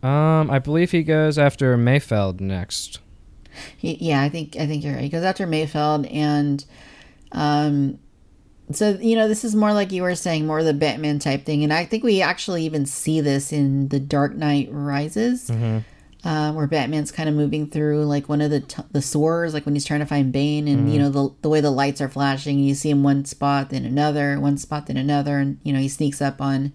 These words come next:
Speaker 2: um, you know, whoever he's, he's af-, going after, and it's, it's the same kind of thing here. Like, you, you just see, like, you know, his stealth capabilities
Speaker 1: Mm-hmm.
Speaker 2: and the way he sneaks up on Mayfeld.
Speaker 1: Yeah, those red flashing lights and the way the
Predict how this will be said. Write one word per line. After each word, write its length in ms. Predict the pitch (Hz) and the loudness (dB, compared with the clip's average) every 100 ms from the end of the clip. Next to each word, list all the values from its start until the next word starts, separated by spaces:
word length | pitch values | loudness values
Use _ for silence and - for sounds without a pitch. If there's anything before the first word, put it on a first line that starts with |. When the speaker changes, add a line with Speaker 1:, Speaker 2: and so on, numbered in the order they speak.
| - - - - - - - - | -10 -20 -20 -20 -20 -20 -12 0
Speaker 2:
um, 480 | 139 135 131 135 - | 2 2 -2 -4 -8
you 140 | 165 143 | -2 0
know, 60 | |
whoever 280 | 139 151 143 | 2 0 0
he's, 400 | 143 139 139 - - | 0 0 -4 -10 -6
he's 240 | 147 139 | -4 -2
af-, 260 | 190 339 - | -4 -6 -6
going 220 | 170 180 | -4 -2
after, 260 | 277 - 165 | -4 -2 -4
and 240 | 165 160 | -2 0
it's, 180 | 196 214 | -2 -2
it's 140 | 247 | -6
the 80 | - | -2
same 160 | 262 247 | 0 2
kind 220 | 240 214 | 2 0
of 80 | 202 | -2
thing 180 | 175 | -4
here. 320 | 160 165 147 147 | -4 -2 -2 0
Like, 260 | 143 143 | -2 -2
you, 140 | 160 151 | -4 -4
you 180 | 170 | -2
just 240 | 165 165 156 | -2 -4 -4
see, 140 | 160 | -2
like, 240 | 156 147 143 | -2 -2 -4
you 160 | 208 156 | -8 -2
know, 140 | 139 | 0
his 160 | 139 139 | 2 0
stealth 580 | - - 139 139 - - | -4 0 2 2 -2 -8
capabilities 920 | 143 143 131 131 135 139 135 120 117 | -6 -4 -2 0 0 0 0 0 -2
Speaker 1:
Mm-hmm. 40 | - | -2
Speaker 2:
and 280 | 139 143 - - - - - - | -2 -4 -10 -20 -20 -20 -20 -10
the 100 | - | -2
way 120 | 147 147 | 0 0
he 140 | 139 | -2
sneaks 400 | 139 143 139 - | -4 -4 -4 -2
up 160 | 139 143 | -4 -2
on 140 | 139 | -2
Mayfeld. 560 | 143 143 - 151 165 - - | -2 -4 -6 -8 -10 -18 -12
Speaker 1:
Yeah, 160 | 131 139 | -4 -2
those 180 | 135 117 | -2 -2
red 260 | 123 131 | -2 -2
flashing 520 | 113 127 127 123 117 104 | -2 -2 0 0 -4 -2
lights 480 | 117 123 123 - | 0 0 -2 -4
and 160 | 117 110 | -6 -4
the 80 | 110 | -4
way 160 | 117 | -2
the 260 | 110 110 | -2 -2